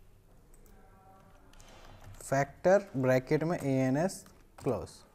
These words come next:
देखिए, फिर से इक्वेशन के फैक्टर्स आ गए। तो इस तरह से हम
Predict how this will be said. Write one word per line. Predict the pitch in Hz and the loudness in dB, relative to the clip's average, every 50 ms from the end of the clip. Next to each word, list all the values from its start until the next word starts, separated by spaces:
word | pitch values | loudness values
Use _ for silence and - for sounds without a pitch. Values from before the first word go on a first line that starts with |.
| - - - - - - - | -20 -20 -20 -20 -20 -14 -8
देखिए, | - 123 120 - - 127 | -6 -6 -6 -4 -6 -4
फिर | - - 131 131 | 0 0 0 0
से | 131 139 131 131 | 0 -2 -2 -2
इक्वेशन | 127 - 127 120 120 - 123 127 | -2 -4 -6 -6 -4 -4 -6 -6
के | 127 151 | -4 -4
फैक्टर्स | 151 127 - - 98 95 - - | -6 -6 -8 -8 -12 -12 -10 -12
आ | 87 | -12
गए। | 87 - - - - - - - - - - - - - - - - | -14 -14 -18 -20 -20 -20 -20 -20 -20 -20 -20 -20 -20 -20 -14 -6 -6
तो | 175 - - 170 | -6 0 2 2
इस | 175 170 - | 2 2 2
तरह | - 180 165 160 | 4 6 6 6
से | 156 165 156 | 4 2 0
हम | 151 156 170 208 | 0 0 0 -2